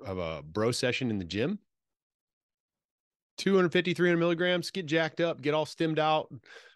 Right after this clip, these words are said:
all the pump, <laughs> whatever you, whatever you need to do, go ahead, man. If that's all you wanna do, if you just wanna get jacked, uh, traditional pre-workouts make a lot of sense, or, mm, they, they can make sense for you. But if you're trying to perform and you wanna perform better, fueling your body,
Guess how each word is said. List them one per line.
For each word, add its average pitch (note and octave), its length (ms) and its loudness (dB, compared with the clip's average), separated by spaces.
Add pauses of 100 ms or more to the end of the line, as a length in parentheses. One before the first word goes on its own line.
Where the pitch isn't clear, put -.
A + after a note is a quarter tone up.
all D3 140 0
the C3 60 -8
pump, D3+ 380 2
<laughs> - 40 -16
whatever E3+ 340 4
you, F3+ 120 2
whatever G3 300 6
you G3+ 80 4
need G3 180 6
to D3+ 60 -6
do, A#2+ 240 2
go G3 140 4
ahead, D3+ 360 4
man. A#2+ 220 -4
If A2+ 80 -10
that's D#3 200 2
all E3+ 160 2
you E3+ 120 0
wanna D3+ 180 0
do, C3 80 -4
if F#2 80 -8
you A2 60 -8
just C3+ 160 -6
wanna D3+ 160 0
get D3 140 -2
jacked, C#3 360 -2 (440)
uh, G#2 360 -2 (540)
traditional C3+ 520 0
pre-workouts C3 560 0
make A2 160 -2
a G#2 40 -6
lot F#2+ 140 -2
of F#2+ 60 -8
sense, G#2 360 -10 (680)
or, G2 240 -4
mm, G#2+ 140 -8 (260)
they, G2+ 380 -4
they A2 240 -4
can G#2 280 -4
make D#2+ 140 -6
sense - 240 -8
for C2 160 -10
you. - 80 -16 (280)
But G#2 200 -4
if F#2 120 -10
you're B2+ 100 -2
trying C#3+ 180 -2
to C3+ 60 -4
perform D#2 600 -10
and F2+ 140 -10
you F2+ 100 -6
wanna F#2+ 160 -6
perform G2 320 -8
better, C#2 320 -10 (1200)
fueling A#2+ 680 0
your E2+ 120 -6
body, D2 520 -10